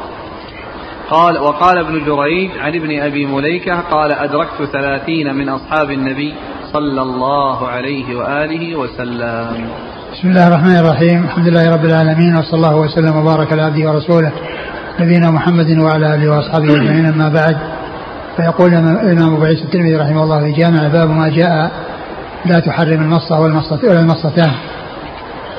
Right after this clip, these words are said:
Speaker 2: هذه أو هذه الترجمة تتعلق بالمقدار الذي يحصل به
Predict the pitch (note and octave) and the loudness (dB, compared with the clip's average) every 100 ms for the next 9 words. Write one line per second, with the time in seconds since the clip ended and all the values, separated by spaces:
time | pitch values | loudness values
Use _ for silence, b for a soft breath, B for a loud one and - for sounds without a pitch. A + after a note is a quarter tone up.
0 | C5 - - - - - - - - - | -12 -14 -14 -14 -14 -14 -14 -14 -14 -12
1 | - D3 G3 F#3+ F3 F3+ F3 F3+ - F3 | -4 2 4 6 6 6 6 4 0 2
2 | D#3+ F#3 E3 E3 F#3 F3 E3+ E3+ E3+ C#3 | 4 4 4 4 2 4 4 4 4 0
3 | - - E3+ D#3+ F#3 E3+ E3 E3 E3+ E3+ | -2 -2 0 2 2 2 0 2 4 4
4 | F#3+ F3 E3+ E3+ F3 D#3+ D#3+ - - - | 4 2 2 2 4 2 0 -4 -12 -12
5 | - - - - F#3+ F3+ F3 F3+ - F3+ | -12 -12 -12 -2 2 4 6 4 4 2
6 | E3 E3 D#3+ E3+ E3 | 2 4 4 4 4